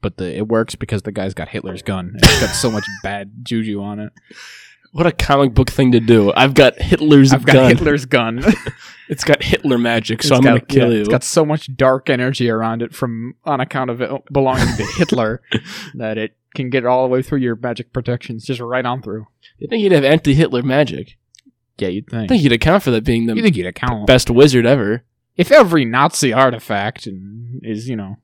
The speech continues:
Speaker 1: at risk of putting your, yeah, I mean, there's, there's enough of those. There was a, quite a lot of them at one point in time. So
Speaker 2: I think you go through just destroying
Speaker 1: if
Speaker 2: them
Speaker 1: every
Speaker 2: all.
Speaker 1: freaking S S knife, you know, Hitler Youth knife can get on
Speaker 2: <laughs>
Speaker 1: through you. You know, come on, what are you doing?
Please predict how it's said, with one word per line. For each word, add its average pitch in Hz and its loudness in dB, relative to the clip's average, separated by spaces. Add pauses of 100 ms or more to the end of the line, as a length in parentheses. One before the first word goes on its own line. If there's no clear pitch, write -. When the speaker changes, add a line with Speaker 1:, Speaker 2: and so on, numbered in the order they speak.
(280)
Speaker 1:
at 113 -8
risk 147 -2
of 85 -6
putting 127 0
your, 107 -4
yeah, 175 0
I - 2
mean, 117 -2
there's, 147 2
there's 127 -2
enough 123 -6
of 101 -8
those. 98 -12
There 202 2
was 143 2
a, 107 -2
quite 151 0
a 101 -2
lot 123 0
of 113 -6
them 101 -10
at 92 -8
one 113 -6
point 95 -8
in - -14
time. 101 -10
So 95 -12
Speaker 2:
I - -14
think 208 2
you 135 6
go 123 6
through 131 2
just 147 -4
destroying 165 2
Speaker 1:
if 226 6
Speaker 2:
them 156 6
Speaker 1:
every 123 6
Speaker 2:
all. 110 0
Speaker 1:
freaking 131 -4
S 127 -2
S 151 0
knife, 117 -6
you 143 -10
know, 113 -4
Hitler 147 2
Youth 143 2
knife 127 -2
can 113 -6
get 127 -2
on 117 -2
Speaker 2:
<laughs> 135 -2
Speaker 1:
through 156 0
you. 113 0
You 135 -6
know, 139 -10
come 202 -4
on, 98 -6
what 151 -4
are - -4
you 98 -6
doing? 107 -10